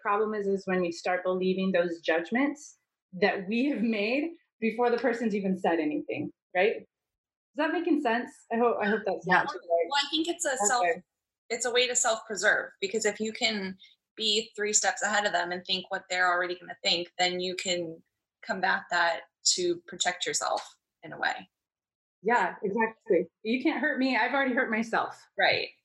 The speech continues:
Speaker 3: And so, but it's, it, it's a never-ending hamster wheel. <laughs>
Speaker 1: Right. Right. And the only way to stop, oh, um,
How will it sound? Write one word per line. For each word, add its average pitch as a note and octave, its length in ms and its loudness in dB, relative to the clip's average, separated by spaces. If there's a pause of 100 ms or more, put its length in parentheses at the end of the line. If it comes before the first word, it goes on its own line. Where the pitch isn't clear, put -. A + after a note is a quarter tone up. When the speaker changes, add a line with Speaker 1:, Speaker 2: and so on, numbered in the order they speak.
(120)
Speaker 3:
And G3 160 -4
so, F#3+ 280 2
but F#3 120 2
it's, - 480 0 (680)
it, - 180 2 (240)
it's - 400 2
a G3 100 6
never-ending G#3+ 760 0
hamster G3+ 420 -2
wheel. - 240 0 (120)
<laughs> B3+ 60 4 (420)
Speaker 1:
Right. A#3 440 0 (400)
Right. B3 360 0 (400)
And A#3 140 0
the A#3+ 60 -2
only B3+ 180 0
way C#4 140 0
to B3+ 100 2
stop, B3+ 400 0
oh, A3+ 400 2 (180)
um, G#3 680 0